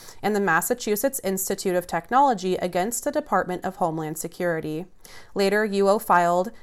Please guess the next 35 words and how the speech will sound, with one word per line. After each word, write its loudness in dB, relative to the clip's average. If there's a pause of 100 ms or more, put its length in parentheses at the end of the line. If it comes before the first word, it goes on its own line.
(100)
as 2
lead -2
plaintiff -2
in -6
a -4
similar 2
lawsuit 0
with -4
nineteen -4
other 0
universities. -6 (560)
In 2
an 6
attempt 2
to -4
prevent -2
international -2
students -4
from 0
being -4
deported, 0 (260)
U 4
O 8
announced 0
July 4
ninth -2
that 2
it -6
would -4
offer 2
a 2
free -4
in-person -2
one-credit 0
class 0